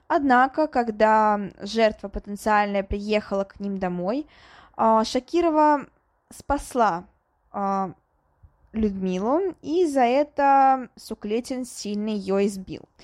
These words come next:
до потери сознания, но при этом Мадина не пошла в милицию и даже не съехала от него.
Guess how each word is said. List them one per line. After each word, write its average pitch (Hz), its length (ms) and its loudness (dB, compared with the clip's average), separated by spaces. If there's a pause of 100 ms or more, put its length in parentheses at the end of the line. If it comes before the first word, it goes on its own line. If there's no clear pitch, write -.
(240)
до 233 200 4
потери 233 420 0
сознания, 202 640 -4
но 302 300 2
при 285 200 -2
этом 294 360 2
Мадина 269 640 -2
не 277 300 -4
пошла 247 520 0
в 226 60 -8
милицию 220 760 -6
и 277 380 -4 (640)
даже 226 400 2
не 220 120 -4
съехала 196 500 -8
от - 140 -14
него. 208 280 -14